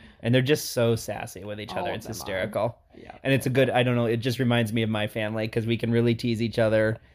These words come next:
Speaker 1: and
Speaker 2: Mm-hmm.
Speaker 1: make jokes, but, uh, it's very funny.
Speaker 2: Yes, yes.
Speaker 1: Since we'll be losing Alexis to the Gateway soon.
Speaker 2: <laughs> I have never heard someone say so many wrong things, one after the other, consecutively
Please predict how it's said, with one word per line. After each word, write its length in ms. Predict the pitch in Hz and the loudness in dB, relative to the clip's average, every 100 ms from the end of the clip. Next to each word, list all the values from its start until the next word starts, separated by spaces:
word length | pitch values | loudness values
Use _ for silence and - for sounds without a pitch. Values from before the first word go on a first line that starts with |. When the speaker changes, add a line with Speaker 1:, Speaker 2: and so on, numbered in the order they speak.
| _ _ | _ _
Speaker 1:
and 420 | - 101 98 98 107 | -6 -4 -2 -4 -6
Speaker 2:
Mm-hmm. 260 | - - | -8 -2
Speaker 1:
make 220 | 110 104 | -2 -2
jokes, 400 | - 110 107 - | 2 2 2 -4
but, 420 | - 113 80 - - _ _ _ _ - | -6 -4 -2 -4 -16 _ _ _ _ -12
uh, 280 | 82 64 85 117 - - | -6 -4 -6 -8 -14 -14
it's 120 | 110 | -10
very 180 | 78 101 | -6 -6
funny. 380 | - 73 117 - - | -6 -6 -6 -8 -20
Speaker 2:
Yes, 200 | - - - | -20 -20 -20
yes. 200 | - - - - - _ _ - _ - - _ - - | -18 -18 -20 -20 -20 _ _ -20 _ -20 -20 _ -20 -14
Speaker 1:
Since 260 | - 127 - | -8 -4 -2
we'll 80 | |
be 100 | 107 | 0
losing 340 | 110 131 117 113 | 2 2 2 0
Alexis 400 | 110 117 - - | 0 -2 -6 -10
to 100 | - | -8
the 80 | 107 | -4
Gateway 380 | 131 165 110 117 | -4 -2 -6 -8
soon. 480 | - 80 156 - - 226 - | -10 -2 0 0 -4 -20 -14
Speaker 2:
<laughs> 400 | - 214 - 190 - 196 _ _ _ _ _ _ _ _ - 330 247 - _ _ _ _ - | -14 -14 -16 -20 -20 -20 _ _ _ _ _ _ _ _ -16 -14 -14 -18 _ _ _ _ -12
I 60 | 196 | -4
have 200 | 349 202 | -4 -2
never 240 | 175 208 | -2 -2
heard 260 | 233 208 - | -2 -4 -4
someone 320 | 185 185 190 | -6 -4 -6
say 200 | - 175 | -8 -10
so 220 | - 170 | -8 -8
many 160 | 240 240 | -6 -4
wrong 280 | 196 185 190 | -2 -2 -4
things, 440 | 180 165 208 _ _ | -6 -8 -12 _ _
one 140 | 170 226 | -8 -6
after 240 | 226 - | -6 -10
the 140 | 190 | -10
other, 280 | 185 170 196 _ | -8 -10 -14 _
consecutively 680 | - 202 208 202 165 160 214 | -18 -14 -14 -14 -14 -10 -12